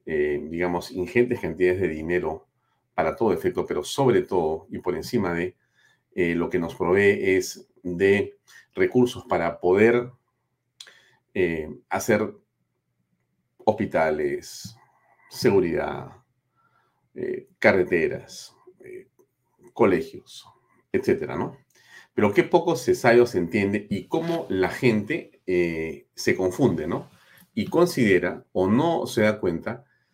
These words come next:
dónde está realmente la clave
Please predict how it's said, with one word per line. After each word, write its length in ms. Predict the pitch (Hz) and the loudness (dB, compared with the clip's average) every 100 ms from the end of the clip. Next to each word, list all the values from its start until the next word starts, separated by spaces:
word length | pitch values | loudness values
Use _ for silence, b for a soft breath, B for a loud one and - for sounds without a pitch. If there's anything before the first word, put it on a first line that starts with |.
| _ | _
dónde 480 | - 104 160 180 135 | -12 0 6 6 6
está 380 | 98 - 107 110 | -2 -2 0 0
realmente 500 | 92 90 92 92 98 | 0 0 0 0 0
la 220 | 87 80 | -2 -2
clave 500 | - 110 87 76 73 | 2 2 2 0 -6